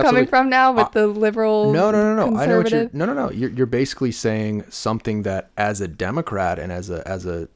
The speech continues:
Speaker 2: as a sort of a youth leader right now, at least in the Democratic Party, I've been hearing a lot, which is
Speaker 1: Mm-hmm.
Speaker 2: people voted for Trump 'cause he's an outsider. And I would point out, well, he's also a hypocrite and a liar and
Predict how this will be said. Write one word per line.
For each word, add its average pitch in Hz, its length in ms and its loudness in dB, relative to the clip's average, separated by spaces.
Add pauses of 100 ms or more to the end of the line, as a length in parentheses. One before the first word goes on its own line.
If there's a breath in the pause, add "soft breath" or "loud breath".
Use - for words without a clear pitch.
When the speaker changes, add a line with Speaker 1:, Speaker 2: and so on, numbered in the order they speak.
Speaker 2:
as 92 160 -10
a 87 180 -8
sort 110 180 -8
of 98 80 -8
a 92 60 -8
youth 110 380 -8
leader 82 380 -8 (360 soft breath)
right 104 220 -4
now, 101 240 -4
at 73 80 -8
least 85 240 -12
in 87 160 -10
the 95 60 -8
Democratic 98 540 -10
Party, 123 400 -6 (380 soft breath)
I've 202 200 -4
been 202 100 0
hearing 104 260 -2
a 78 40 -8
lot, 101 380 -6
which 104 160 -8
is 104 80 0
Speaker 1:
Mm-hmm. 101 100 -2
Speaker 2:
people 123 200 -2
voted 107 240 -4
for 104 80 -6
Trump 98 240 -8
'cause 98 120 -10
he's 95 140 -10
an 92 60 -8
outsider. 80 640 -8 (380 soft breath)
And 127 140 -4
I 156 80 0
would 156 180 2
point 117 240 -2
out, 104 340 -4
well, 104 120 -8
he's 104 140 -6
also 101 260 -6
a 92 40 -6
hypocrite 98 380 -8
and 80 100 -12
a 87 40 -8
liar 90 440 -6
and 87 240 -12